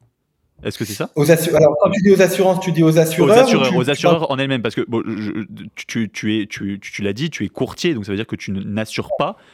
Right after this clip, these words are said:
Speaker 1: que derrière, il y a des, il y a des, il y a des grandes assurances, euh,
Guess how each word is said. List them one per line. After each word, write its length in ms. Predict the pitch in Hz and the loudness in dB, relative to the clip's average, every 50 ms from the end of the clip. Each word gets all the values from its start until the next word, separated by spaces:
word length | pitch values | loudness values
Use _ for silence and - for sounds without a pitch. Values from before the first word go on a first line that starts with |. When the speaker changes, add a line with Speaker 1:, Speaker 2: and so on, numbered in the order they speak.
| _ _ - | _ _ -10
Speaker 1:
que 80 | 113 | -6
derrière, 300 | 95 104 101 101 127 143 | -4 -2 -2 -2 -2 -4
il 60 | 131 110 | -4 -4
y 40 | |
a 20 | 98 | -4
des, 120 | 95 101 | -4 -6
il 100 | - 110 | -8 -6
y 40 | 104 | -8
a 40 | 90 | -8
des, 120 | 90 98 92 | -8 -8 -8
il 140 | 95 98 101 | -8 -8 -10
y 40 | 101 | -10
a 40 | |
des 140 | 92 101 95 | -8 -8 -10
grandes 380 | 92 - 104 120 127 120 110 98 | -8 -6 -6 -4 -4 -4 -4 -8
assurances, 560 | 92 - - 104 95 110 123 143 151 - - _ - - _ _ - | -10 -10 -8 -8 -6 -6 -4 -6 -8 -10 -14 _ -20 -20 _ _ -10
euh, 380 | 110 95 90 90 90 92 87 | -8 -6 -6 -6 -6 -8 -10